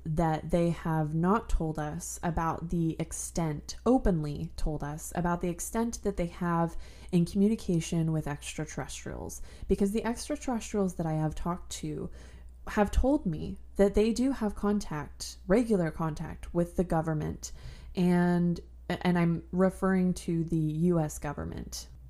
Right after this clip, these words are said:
and that they make plans and are having conversations on a regular basis. But us as the rest of the country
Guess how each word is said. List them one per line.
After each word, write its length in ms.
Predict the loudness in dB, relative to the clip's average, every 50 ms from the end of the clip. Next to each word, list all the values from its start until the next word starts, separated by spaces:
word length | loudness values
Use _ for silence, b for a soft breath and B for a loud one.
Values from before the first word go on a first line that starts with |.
| -18 -4 2
and 180 | 4 6 6 6
that 180 | 6 4 4
they 440 | 4 4 4 4 4 2 2 0 0 2
make 400 | 2 2 2 2 0 -4 4 6
plans 640 | 6 6 6 4 4 4 4 2 2 2 0 -2 0 2
and 760 | 4 6 6 6 6 6 6 6 6 6 4 4 2 0 -6 -10 -6 -2 0
are 180 | 2 4 4
having 300 | 4 2 2 0 0 0
conversations 720 | 0 0 0 0 0 0 0 -2 -2 0 0 2 2 2 2
on 140 | 0 0 0
a 40 | 0
regular 300 | 2 0 2 2 2 2
basis. 640 | 4 2 2 0 0 -4 -6 -6 -6 -8 -8 -10 B B B B B B B 8
But 500 | 10 12 12 12 12 8 6 4 0 -6 -8 -4 0
us 340 | 2 2 2 2 0 -4 -6 -4
as 600 | -2 -2 0 0 2 0 0 -2 -4 -6 -8 -10 -12 -16 -16 -16 -16 -16 -16 -16 -16 -8 -4
the 500 | 2 4 4 6 6 6 6 4 2 0 -2
rest 360 | 0 0 0 0 -2 -4 -6 -4
of 440 | -2 0 2 2 0 0 -4 -8 -12 -6 -4
the 100 | -2 -2
country 840 | 0 0 0 0 0 0 -2 -4 -4 -2 -4 -4 -4 -4 -4 -6 -8